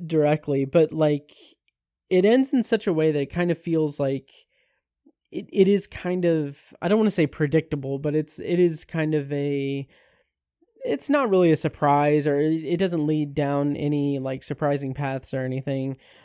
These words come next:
Um, I think the word you used was, like, formulaic or, or what have you. Um, and that's, and, like, I can't, kinda came away from it thinking, like, "Okay, well, that's fine. It's, it's, it's fine," but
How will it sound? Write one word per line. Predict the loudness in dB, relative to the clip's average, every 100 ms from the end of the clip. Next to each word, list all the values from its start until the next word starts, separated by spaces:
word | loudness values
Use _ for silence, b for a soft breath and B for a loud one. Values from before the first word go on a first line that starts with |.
| b -4
Um, | -2 0 0 -2 -2
I | -2
think | 0 -2 -2
the | -2
word | 0 0
you | -2
used | -4 -4
was, | -6
like, | -4
formulaic | -2 -2 -2 -2 -4 -6 -6
or, | -4 -4 -6
or | -6 -6 -8
what | -10 -8 -6
have | -6 -6
you. | -8 -10 B B B B -4
Um, | 2 2 2 0
and | 0 0
that's, | 0 -6 -2
and, | -2 -2 -14 -20 -20 _
like, | -4 -2 -2
I | -4
can't, | -2 -4 -4 -4
kinda | -2 -2
came | 0 0
away | 2 0
from | -2 -4
it | -2 -4
thinking, | -4 -4
like, | -4 -6
"Okay, | -2 -2
well, | 2 2 2 -2 _ b b b b -4
that's | -2 0
fine. | 0 0 -2 -6
It's, | -6 -6 -6
it's, | -6 -4 -6
it's | -6 -8
fine," | -4 -2 0 0 0 -2 -6 -4
but | 0 0